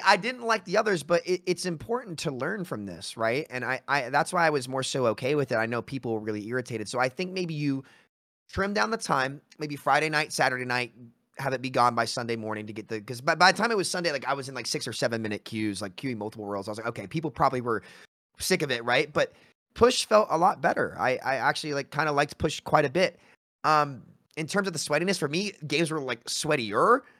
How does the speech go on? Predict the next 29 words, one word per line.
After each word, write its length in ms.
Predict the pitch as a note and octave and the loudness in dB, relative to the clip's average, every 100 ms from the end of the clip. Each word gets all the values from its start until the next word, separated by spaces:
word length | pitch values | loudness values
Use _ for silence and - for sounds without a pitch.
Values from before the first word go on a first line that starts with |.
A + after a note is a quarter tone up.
| _ - | _ 0
I 80 | C#3+ | 2
don't 100 | F3+ | 4
know 140 | D#3+ | 2
why, 500 | A2 G2 A#2 D#3 A3+ | 2 4 8 10 8
but, 160 | G3+ E3+ | 4 2
like, 200 | C#3+ C3+ | 0 2
they 100 | D#3+ | 0
were 120 | D3+ | 2
over 260 | - D#3+ C3+ | 2 2 0
faster, 500 | - D#3+ D3 C#3+ A2 | 0 4 4 4 -6
so 140 | - | -4
it 80 | C#3 | -4
didn't 240 | C3 D3+ - _ _ _ - | -6 -10 -12 _ _ _ -14
feel 1000 | D3 D3+ D#3+ D#3+ D#3 D#3 D#3 D3+ D3+ - _ _ _ _ _ | -10 0 2 2 2 2 2 2 0 -4 _ _ _ _ _
to 100 | - | -8
me 520 | C#3 C3 C3+ C3+ C3 - _ | -6 -4 -4 -2 -4 -6 _
to 100 | - | -10
be 140 | A#2 C#3 | -2 4
like 200 | E3 - | 4 4
that. 120 | C#3 | 2
It 40 | |
also 220 | C3 D3 | 2 0
could 100 | D#3+ | -2
have 80 | D3 | -2
depended 240 | A#2+ C3 C3 | -4 -6 -6
on 80 | |
the 60 | G#2+ | -4
map 260 | G#2 B2 - | 0 0 2
type. 300 | D3 D#3+ | 0 0